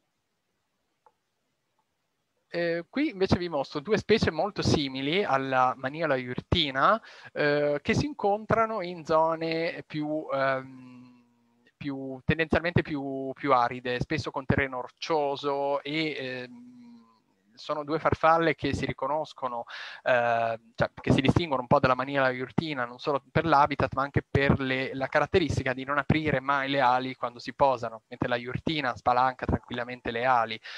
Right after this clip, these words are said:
quando sta posata sull'erba, ehm, i due iponefele invece non aprono mai le ali, eh,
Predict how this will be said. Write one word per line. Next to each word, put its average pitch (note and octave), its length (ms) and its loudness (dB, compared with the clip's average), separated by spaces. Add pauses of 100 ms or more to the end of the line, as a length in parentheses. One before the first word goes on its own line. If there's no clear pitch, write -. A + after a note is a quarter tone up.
(220)
quando B2 240 0
sta - 160 0
posata B2 360 0
sull'erba, C#3 640 2 (360)
ehm, B2 840 0
i D3+ 100 -4
due D#3+ 240 2
iponefele C#3 760 0
invece C#3+ 360 -4
non D3 280 -2
aprono C3 540 -2
mai B2 420 -2
le B2+ 160 -2
ali, A#2+ 360 -2
eh, A2 520 -10